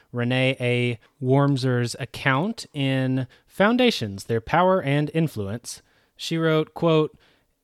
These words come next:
"Hayes was frank enough to tell us that he had been put on the committee by Mister Sam Rayburn, the Democratic leader in the House, as the equivalent of a watchdog. Just what he was to watch was not made clear until it became apparent that Mister Hayes was making it his business to frustrate the investigation to the greatest extent possible."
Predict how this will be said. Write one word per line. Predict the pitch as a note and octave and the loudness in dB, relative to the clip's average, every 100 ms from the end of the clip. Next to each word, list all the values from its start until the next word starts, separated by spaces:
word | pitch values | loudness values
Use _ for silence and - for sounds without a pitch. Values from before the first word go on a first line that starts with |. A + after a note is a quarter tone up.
| - | -4
"Hayes | A3 B3+ C4+ D#3 | 0 2 2 0
was | C#3+ | -2
frank | - A#3 C4 | 0 0 0
enough | G3+ D#3+ - | 2 0 -2
to | - | -2
tell | C3+ A2+ | 0 0
us | D3 - | -2 -2
that | E3 | -6
he | G#3 A3 | 0 0
had | F#3 | 2
been | D#3 | -2
put | - A3+ - | 0 -2 0
on | D#3 F3 | -2 -2
the | |
committee | - D3+ A2+ A#2 | -2 -2 -2 -2
by | B2+ A#2+ | -2 -2
Mister | B2+ - A#2+ | -2 -4 -8
Sam | - F3+ F#3+ G3 - | -4 -2 0 -2 -2
Rayburn, | C3 C#3+ A#2 G2 F2+ F#2 _ _ | 0 2 2 -4 -12 -18 _ _
the | B2 | -4
Democratic | B2 F#3 - D3+ D3 - | 0 0 0 0 0 0
leader | C3 C3 | 0 0
in | C#3+ | 0
the | E3+ - | -2 -4
House, | G#2 A#2+ - - | -6 -6 -8 -6
as | C3+ | -6
the | C3+ D3 | 0 -2
equivalent | C#3+ A#3+ A#3+ A#3 - | 0 -2 -2 -4 -2
of | D3 D3+ | -4 -2
a | D3+ | -4
watchdog. | C#3+ D#3+ F3 - G#2 F2 E2+ - _ _ - | -2 -2 -2 -4 -8 -8 -16 -20 _ _ -6
Just | C3+ C3+ - | 0 0 0
what | B2+ D3 D4+ - | -4 -2 -2 -2
he | C3 | -2
was | A#2 - | -2 -4
to | A#2+ | -4
watch | A2 G#2+ D3 - | -2 -2 -4 -6
was | D3+ A3 | -4 -2
not | A#3 F3 | -2 0
made | D#3+ D3 | 0 0
clear | - E3+ A#2 | 0 2 2
until | B2 D3+ | 0 -2
it | C#3+ | -4
became | C#3+ - D3 | -4 -4 -4
apparent | C#3 - B3+ D#3 A#2 | -4 -4 -2 0 -2
that | - | -6
Mister | D3 F#3+ A#3+ F#3+ | -6 -4 -4 0
Hayes | C#3 C3 C#3+ | 2 4 2
was | B2 B2+ | -4 -2
making | C#3+ D3+ E3 | -2 0 -4
it | D3 | -4
his | - A3 A3 | 0 0 0
business | E3+ F#3 A2 G#2+ | -2 -2 -2 -6
to | - | -8
frustrate | - F#3 G3+ - F#3+ - | -6 -4 -4 -2 -4 -2
the | D#3+ | -2
investigation | B2 C#3+ - D3+ A#2+ A2 A#2 A2+ | 0 0 -2 -2 -2 -2 -4 -6
to | A2 | -8
the | G#2+ | -8
greatest | B2 B2+ F3+ G#2 - A2 | -6 -2 0 -2 -8 -14
extent | - - G#2+ - | -12 -8 -8 -2
possible." | B2 A#2 G2 F2+ | -2 -2 -8 -16